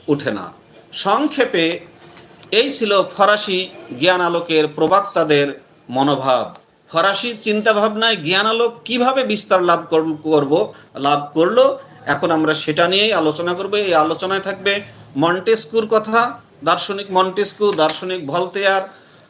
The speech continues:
দার্শনিক হেলভেটিয়াস, দার্শনিক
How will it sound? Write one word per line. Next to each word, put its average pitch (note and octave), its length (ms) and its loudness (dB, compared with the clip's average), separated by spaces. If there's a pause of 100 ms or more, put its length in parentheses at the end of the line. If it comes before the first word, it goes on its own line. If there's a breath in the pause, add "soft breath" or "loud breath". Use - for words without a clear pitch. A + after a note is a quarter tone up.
(120)
দার্শনিক F#3 580 -2
হেলভেটিয়াস, G#3 920 0 (1080 loud breath)
দার্শনিক D#3+ 720 -2